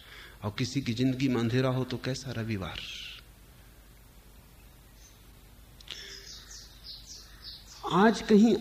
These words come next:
आकाश से नहीं उतरता है, समय कहीं बाहर से नहीं आता है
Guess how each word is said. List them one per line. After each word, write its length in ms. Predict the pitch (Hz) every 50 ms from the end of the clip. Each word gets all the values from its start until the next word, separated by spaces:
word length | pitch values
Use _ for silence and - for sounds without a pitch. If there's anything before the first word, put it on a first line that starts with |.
| - -
आकाश 380 | 156 165 165 175 165 185 196
से 180 | - - 220 196
नहीं 120 | - 208
उतरता 480 | 202 185 165 165 143 - - - - -
है, 200 | - - - - - - - - - - - - - - - - - - - -
समय 400 | - - 165 165 190 214 220 202
कहीं 380 | - 180 165 165 151 127 110
बाहर 300 | 104 113 120 135 135 135
से 180 | 131 - 151 147
नहीं 240 | 160 175 175 165 127
आता 260 | 104 104 - - -
है 160 | - - -